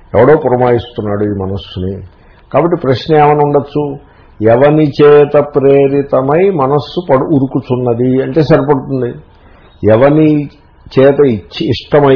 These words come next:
ఇచ్ఛ కలది అయి, ఇచ్ఛ ఉండి, ప్రేరితమై అని అలాగా ఇచ్ఛ, ప్రేరణ రెండెందుకు? ప్రేరణ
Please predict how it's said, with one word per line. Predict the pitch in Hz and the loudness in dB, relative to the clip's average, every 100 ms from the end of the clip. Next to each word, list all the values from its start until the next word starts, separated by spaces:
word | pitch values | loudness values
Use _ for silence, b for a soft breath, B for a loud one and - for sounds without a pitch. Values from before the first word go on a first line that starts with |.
| 135 135 | -2 -8
ఇచ్ఛ | 113 - - 135 - - 120 | -12 -2 0 0 -8 -6 0
కలది | 123 123 123 117 | 2 4 2 2
అయి, | 110 - - | -2 -12 -16
ఇచ్ఛ | 101 - 147 139 | -16 -4 0 2
ఉండి, | 135 131 127 120 _ b b b - | 2 0 -2 -6 _ b b b 0
ప్రేరితమై | 180 202 165 143 147 131 135 - _ _ _ _ _ _ 123 | 4 6 6 4 2 2 -2 -8 _ _ _ _ _ _ -2
అని | 143 | 2
అలాగా | 131 127 156 143 127 139 - | 4 4 4 4 2 0 -6
ఇచ్ఛ, | 117 - - 156 156 147 - - | -10 -10 0 4 4 2 -2 -10
ప్రేరణ | 113 127 139 139 131 135 135 - | 0 2 4 2 2 0 -4 -8
రెండెందుకు? | 101 117 151 165 160 160 165 165 _ - _ _ _ _ _ _ _ _ _ - | -4 2 2 4 0 -2 -8 -10 _ -20 _ _ _ _ _ _ _ _ _ -4
ప్రేరణ | 127 143 131 120 | 2 4 4 0